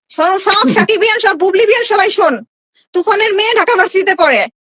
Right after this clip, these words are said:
Speaker 1: এবং নিজে একটা প্রাইভেট জব করে। হ্যাঁ,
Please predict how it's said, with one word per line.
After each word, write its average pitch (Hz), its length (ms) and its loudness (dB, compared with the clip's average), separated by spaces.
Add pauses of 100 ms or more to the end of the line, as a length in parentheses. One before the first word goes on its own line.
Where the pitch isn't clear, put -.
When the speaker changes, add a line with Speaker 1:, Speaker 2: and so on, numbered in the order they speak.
(480)
Speaker 1:
এবং 403 320 0
নিজে 392 180 0
একটা 427 200 0
প্রাইভেট 370 380 0
জব 349 260 -2
করে। 247 300 -2 (840)
হ্যাঁ, 349 440 -2